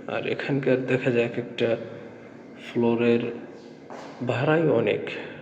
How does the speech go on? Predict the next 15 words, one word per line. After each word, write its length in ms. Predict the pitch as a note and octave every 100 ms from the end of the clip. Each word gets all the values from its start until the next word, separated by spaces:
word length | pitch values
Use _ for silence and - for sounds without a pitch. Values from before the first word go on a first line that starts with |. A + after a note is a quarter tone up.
| - C3
যেটা 160 | A2+ A2+
বলার 380 | A2+ A2 A2
মতো 280 | A#2 A2 G#2+
না। 220 | G#2 C3+ - - - - - - - - - - - - - - - - - - - - - - - - - - -
তো 300 | A#2+ A#2 A2+ B2
দেখতে 380 | B2 - -
পাচ্ছেন, 460 | A#2 A2+ - A#2 C3 - - - - -
এটা 280 | A#2 A#2 A2
আমার, 320 | A2 A2 A2 B2 A#2+ -
আমি 200 | A2+ A2+
ডিউটি 320 | A#2 A#2 A#2 A#2
করি 240 | A#2 A#2
এখানে, 440 | A2+ A2+ G#2 C3
সিকিউরিটি 600 | - - A#2 A#2+ A2 A2
ডিউটি। 420 | G#2+ A2 G#2+ A#2